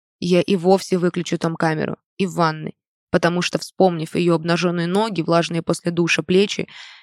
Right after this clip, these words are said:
я потянулся к планшету во второй раз. Я точно сошел с ума. Одержимый. Спал ли я этой ночью?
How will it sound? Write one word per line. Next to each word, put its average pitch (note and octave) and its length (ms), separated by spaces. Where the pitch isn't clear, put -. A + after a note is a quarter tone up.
я G3 120
потянулся F#3+ 480
к - 60
планшету F3 440
во E3 140
второй E3+ 380
раз. D3+ 320
Я F3+ 180
точно F#3 360
сошел E3 320
с - 120
ума. D#3 260
Одержимый. E3 640
Спал G#3 440
ли G3 100
я F#3+ 240
этой F#3 160
ночью? F#3+ 560